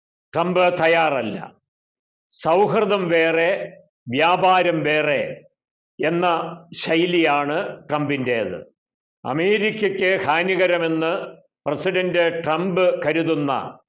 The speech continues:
അനധികൃത കുടിയേറ്റക്കാരെ ഒഴിപ്പിക്കുമെന്ന കാര്യം ട്രംപ് ആവർത്തിച്ചു. പ്രധാനമന്ത്രി മോദിയുമായി ചർച്ച നടക്കുന്ന അതേ സമയത്തു തന്നെ അനധികൃത കുടിയേറ്റക്കാരുമായി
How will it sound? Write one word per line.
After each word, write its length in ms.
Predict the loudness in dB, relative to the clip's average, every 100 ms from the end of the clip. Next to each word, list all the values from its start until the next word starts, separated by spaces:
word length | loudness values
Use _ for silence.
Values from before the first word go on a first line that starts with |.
| _ _ _ _ _ -4
അനധികൃത 760 | 0 2 2 0 0 0 2 0 0
കുടിയേറ്റക്കാരെ 920 | -4 0 2 2 2 -2 0 0 2 2
ഒഴിപ്പിക്കുമെന്ന 840 | 2 0 0 -2 -2 -2 0 -2
കാര്യം 440 | 0 0 0 -2 -2 -8 -16 _ _ _
ട്രംപ് 380 | -2 0 2 4 4 2
ആവർത്തിച്ചു. 760 | 0 2 2 0 -4 -6 -10 -12 _ _ _ _ _ _ -6
പ്രധാനമന്ത്രി 800 | -2 0 0 0 0 0 0 0
മോദിയുമായി 840 | 0 0 0 0 0 0 0 0
ചർച്ച 460 | 0 0 -2 -2 -4
നടക്കുന്ന 560 | -2 0 -2 -2 -2 -2 -4 -8 -16 _ _ _ _
അതേ 340 | -4 0 2 2
സമയത്തു 540 | 0 -2 0 0 0 0
തന്നെ 280 | -2 -2 -4 -8 -16 _ _ _ _ _ _ _
അനധികൃത 760 | -4 0 2 2 0 0 2 2 2 -2 -12 -6
കുടിയേറ്റക്കാരുമായി 1200 | -2 2 2 2 0 0 0 2 0 0 0